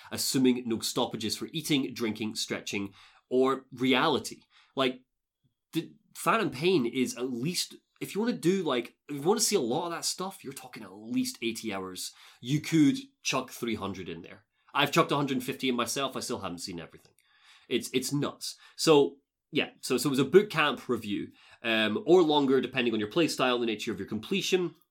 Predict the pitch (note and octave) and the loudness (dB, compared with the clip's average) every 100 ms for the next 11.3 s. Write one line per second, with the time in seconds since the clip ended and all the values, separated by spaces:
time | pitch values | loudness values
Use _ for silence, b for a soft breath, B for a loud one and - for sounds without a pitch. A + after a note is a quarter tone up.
0 | _ B2+ D#3 F3+ D3+ - D#3+ C#3 C3+ A2+ | _ -10 -2 -2 0 -2 0 0 -2 -2
1 | A2+ - C3+ - - A2+ - B2 A#2 B2 | -4 -2 -2 -2 0 -2 -2 -6 -4 -2
2 | G#2+ G#2 C3+ C3+ B2 A#2 D3 B2+ A2 - | -2 0 2 2 2 0 -4 -2 -4 -2
3 | A2+ G2+ G#2+ G2 F2 G2+ G2+ E2+ D#2 - | -4 -4 -4 -6 -6 -8 -8 -10 -12 -16
4 | _ _ _ _ _ _ _ _ - B | _ _ _ _ _ _ _ _ -20 B
5 | B B C3+ B2+ A#2+ - _ - B2+ D#3 | B B 2 4 4 0 _ -10 -2 4
6 | D#3+ B3 G3 - G#3+ G3 - D#3+ D#3 A#2+ | 4 4 0 4 4 4 4 4 4 0
7 | - F#3+ F3+ C3 A#2+ A2+ - B B A2 | 2 2 4 2 2 0 -2 B B -4
8 | A#2 A#2+ B2+ A2 C#3 C3 B2+ C3 A#2 A2 | -2 -2 -4 -2 -4 -2 -2 0 0 0
9 | G#2 C3 B2+ C3 B2 A2+ G#2 - - A2+ | 0 2 2 0 -2 -2 -2 -4 -4 -2
10 | G#2+ A2 - A2+ G2 G2 G2 F2+ F2 F#2 | -4 -8 -8 -8 -6 -8 -6 -6 -6 -12
11 | D#2 D#2+ - | -12 -10 -10